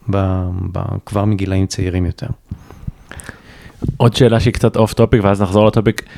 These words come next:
Speaker 2: שמתי משהו ש-, אתה יודע, אתה דיברת עכשיו על טרנסג'נדרים, ואז חשבתי על זה שיצא לי לשמוע כל מיני דיבייטים כאלה שהיו מדברים על זה שכאילו,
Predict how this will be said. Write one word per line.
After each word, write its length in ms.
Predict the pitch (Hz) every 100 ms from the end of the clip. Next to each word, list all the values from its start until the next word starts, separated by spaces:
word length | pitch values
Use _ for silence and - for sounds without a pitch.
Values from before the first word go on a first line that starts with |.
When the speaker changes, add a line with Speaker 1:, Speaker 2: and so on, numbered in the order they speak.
| - - - - - - - - -
Speaker 2:
שמתי 240 | - 127 135
משהו 200 | 131 123
ש-, 180 | 123 - - _ _ _ -
אתה 100 | 113
יודע, 200 | 110 101 - 101
אתה 120 | 104 104 -
דיברת 280 | 107 110
עכשיו 160 | 123 110
על 60 | 92
טרנסג'נדרים, 760 | 90 90 87 95 113 123 127
ואז 160 | 101 104
חשבתי 540 | - - 104 101 127
על 100 | 120
זה 100 | 123
שיצא 360 | 131 98 90 104
לי 100 | 107
לשמוע 320 | 90 - 101
כל 120 | 104
מיני 180 | 104 101
דיבייטים 500 | 87 90 92 95 104
כאלה 280 | 101 92 85
שהיו 260 | - 90
מדברים 300 | 95 95 95
על 60 | 98
זה 80 | 95
שכאילו, 420 | - 98 95 87